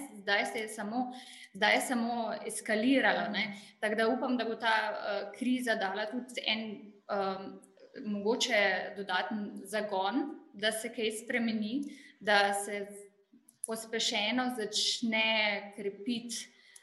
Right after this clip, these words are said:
ehm, primarno raven, ki je tudi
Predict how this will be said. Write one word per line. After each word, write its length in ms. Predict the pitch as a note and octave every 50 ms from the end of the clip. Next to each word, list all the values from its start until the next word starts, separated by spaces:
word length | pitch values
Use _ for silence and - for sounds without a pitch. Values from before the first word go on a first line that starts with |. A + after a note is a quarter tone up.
| _ _ _
ehm, 880 | - - G3 G3 G3 G3 G3+ G3+ G3+ G#3 G3+ G3+ G3+ G3 - - - - -
primarno 880 | B3+ C4+ C#4 C4+ B3 G#3+ G#3+ G#3+ A3+ A#3 C4 C#4+ C#4+ C#4+ C#4+ C#4 C#4 C#4
raven, 720 | C4+ C4 B3+ B3 B3+ C4+ C#4 C#4+ C#4+ D4 D4+ D4+ D4 D4+
ki 160 | - - A#3+ A#3+
je 100 | A#3 A#3 A#3 A#3+
tudi 360 | B3 B3 A3+ G#3 A#3 A#3